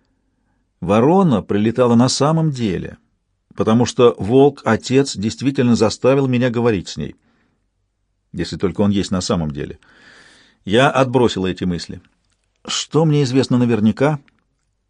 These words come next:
Колтри и Вендлайер хотят убить меня. Если им удастся убедить Феллоуди, они это сделают. Значит, остаётся только мой путь. Тот, про который Прилкоп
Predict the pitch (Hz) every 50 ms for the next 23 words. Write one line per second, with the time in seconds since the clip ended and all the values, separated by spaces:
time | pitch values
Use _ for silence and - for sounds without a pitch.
0 | _ _ _ _ _ _ _ _ - - 135 156 165 156 - 151 151 143 - -
1 | _ - 117 117 110 113 104 101 90 104 120 139 165 165 147 - 120 107 - 135
2 | 135 139 120 104 98 85 - 78 67 60 58 - - _ _ _ _ _ _ _
3 | _ _ _ _ _ _ _ _ _ _ _ _ _ _ - 104 110 - - 123
4 | 120 120 120 117 123 117 - - 123 110 - 120 110 104 117 107 127 120 - -
5 | - 110 107 110 120 139 156 170 180 156 175 180 185 - _ _ _ _ _ _
6 | - 104 107 117 143 143 135 139 131 107 98 98 90 73 71 65 64 - _ _
7 | _ _ _ - - - - - _ _ _ _ _ _ _ _ _ _ - 85
8 | 80 110 135 165 160 - 160 147 - 139 123 - - 135 135 143 156 143 - 135
9 | - 139 131 117 - 135 135 151 156 139 113 - - 87 69 - - - - _
10 | _ _ _ _ _ _ _ _ _ _ _ _ _ _ - _ - 139 147 180
11 | 180 - - - - - - _ _ _ - 113 107 - 120 - 143 131 127 117
12 | - - 127 151 175 185 170 - 131 107 - -